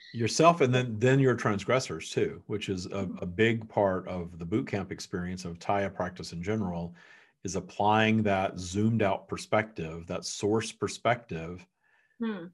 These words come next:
Speaker 1: And when I say zoom out, we, we, we use the term zoom out. If you haven't heard this before, we use the term zoom out to describe the perspective of source that is in all of us.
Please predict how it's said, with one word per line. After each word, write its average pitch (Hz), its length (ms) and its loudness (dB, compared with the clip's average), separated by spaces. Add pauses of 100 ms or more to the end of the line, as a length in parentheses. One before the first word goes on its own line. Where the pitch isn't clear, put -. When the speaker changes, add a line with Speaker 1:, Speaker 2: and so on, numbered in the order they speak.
Speaker 1:
And 107 140 0
when 107 140 4
I 107 40 4
say 110 200 2
zoom 113 300 2
out, 98 160 2
we, 113 120 2
we, 120 240 -2
we 120 160 2
use 180 180 2
the 151 60 -2
term 117 240 2
zoom 98 220 4
out. 92 140 2
If 90 120 -6
you 104 60 4
haven't 104 180 2
heard 98 140 0
this 92 120 -6
before, - 280 -6
we 95 120 0
use 120 200 2
the - 60 -6
term 98 280 -2
zoom 92 280 0
out 87 360 -4 (580)
to 110 120 -4
describe 101 760 4
the 95 80 -4
perspective 95 640 -4
of 87 140 -6
source 95 500 -2
that 90 160 -4
is 85 160 -6
in 87 140 -4
all 92 320 -2
of 82 100 -4
us. - 460 -10